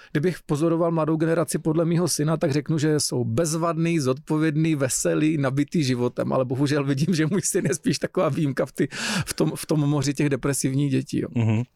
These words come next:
Speaker 2: Fakt jsou depresivní děti. Já totiž mám, eh, doma děti, který jsou šťastný, který dělají to, co je baví.
Speaker 1: Proto, jak
Speaker 2: Eh.
Speaker 1: říkám, dítě je odrazem rodičů a proto je tady projekt Dovychovat. Protože ke mně přijde rodič s tím: „Opravte mi dítě.“ Já teď to říkám velmi jednoduše.
Speaker 2: Mhm.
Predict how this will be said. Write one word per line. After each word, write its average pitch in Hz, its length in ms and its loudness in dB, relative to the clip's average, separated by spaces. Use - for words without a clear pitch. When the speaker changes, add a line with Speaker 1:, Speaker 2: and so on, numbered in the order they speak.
Speaker 2:
Fakt 135 160 -4
jsou 151 120 0
depresivní 123 600 -2
děti. 127 220 -2
Já 127 100 0
totiž 156 300 -4
mám, 156 300 0
eh, 120 260 2
doma 135 260 0
děti, 131 260 0
který 139 220 -2
jsou 131 180 0
šťastný, 139 580 0
který 123 300 -2
dělají 131 260 0
to, 120 100 -6
co - 160 -2
je 135 60 2
baví. 123 520 0
Speaker 1:
Proto, 147 300 -2
jak 143 120 0
Speaker 2:
Eh. - 40 -2
Speaker 1:
říkám, 143 400 -2
dítě 123 260 -2
je 143 60 2
odrazem 135 540 -2
rodičů 120 460 -4
a - 40 -2
proto - 280 -2
je 147 80 2
tady 147 220 -2
projekt 143 300 -2
Dovychovat. 139 520 -2
Protože 165 300 -2
ke 190 120 -2
mně 247 120 0
přijde - 280 -2
rodič 127 320 -2
s - 80 -6
tím: 160 240 0
„Opravte 139 380 -2
mi 127 120 2
dítě.“ 101 280 -4
Já 117 100 0
teď - 120 -8
to - 80 -2
říkám 120 240 -2
velmi 113 220 0
jednoduše. 117 420 0
Speaker 2:
Mhm. 107 180 -2